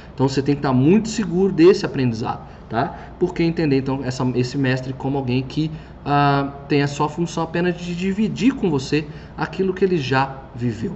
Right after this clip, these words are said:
tá bom? Então, ah, essa é parte da nossa reflexão,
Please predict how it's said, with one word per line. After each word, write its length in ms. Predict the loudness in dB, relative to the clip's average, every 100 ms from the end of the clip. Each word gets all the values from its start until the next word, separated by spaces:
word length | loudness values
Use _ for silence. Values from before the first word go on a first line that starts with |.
| -10 -14
tá 80 | -2
bom? 380 | 4 6 4 -4 -14 -2
Então, 440 | 4 4 2 -4
ah, 260 | 0 2 2
essa 580 | 2 0 0 -2 0 -2 0
é 160 | 0
parte 400 | 0 -2 -2 -2
da 120 | -2
nossa 300 | 0 -2 -2
reflexão, 720 | 0 0 2 0 -2 -4 -4